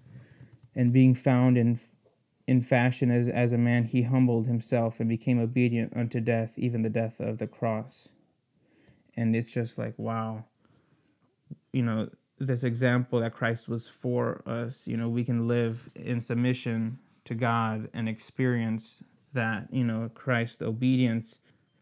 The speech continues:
is, is a very humbling, self is laid aside, you know, in every, um, thought for the benefit of the individual.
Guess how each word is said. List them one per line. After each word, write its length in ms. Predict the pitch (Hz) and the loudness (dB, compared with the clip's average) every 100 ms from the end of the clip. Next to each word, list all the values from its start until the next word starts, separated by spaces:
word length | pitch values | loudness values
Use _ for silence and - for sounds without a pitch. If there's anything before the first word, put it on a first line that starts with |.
| - | -4
is, 280 | 120 113 113 - - | -4 -4 -8 -12 -8
is 180 | 120 | -6
a 60 | 113 | -4
very 640 | 113 120 117 113 113 110 - | -4 -2 0 -2 -4 -6 -10
humbling, 720 | - 123 120 117 113 113 117 - _ | -6 -2 0 0 -2 -2 -6 -12 _
self 540 | - - 139 120 120 - | -16 -4 0 2 0 -4
is 100 | 117 | -2
laid 280 | 120 117 | 0 0
aside, 640 | 113 - 127 113 110 110 107 - _ _ _ _ _ _ | -2 -4 -2 -2 -4 -6 -10 -16 _ _ _ _ _ _
you 80 | 123 | -4
know, 160 | 117 | -4
in 200 | 110 113 | -2 -4
every, 520 | - 120 117 113 113 113 _ _ _ _ _ _ _ _ _ _ - | -2 -4 -4 -4 -6 -10 _ _ _ _ _ _ _ _ _ _ -6
um, 320 | 117 110 110 | -4 -2 -4
thought 520 | - - 117 110 - - _ _ _ _ _ _ _ _ _ _ _ _ - 170 - _ _ - | -4 -2 -2 -2 -8 -16 _ _ _ _ _ _ _ _ _ _ _ _ -16 -16 -16 _ _ -16
for 280 | - 143 127 | -4 0 2
the 60 | |
benefit 560 | 117 117 117 113 117 107 | 2 0 0 -4 -8 -6
of 200 | 110 107 | -8 -8
the 120 | 113 | -8
individual. 1000 | - 113 113 110 110 113 113 113 113 - | -8 -4 -4 -4 -4 -6 -6 -6 -8 -10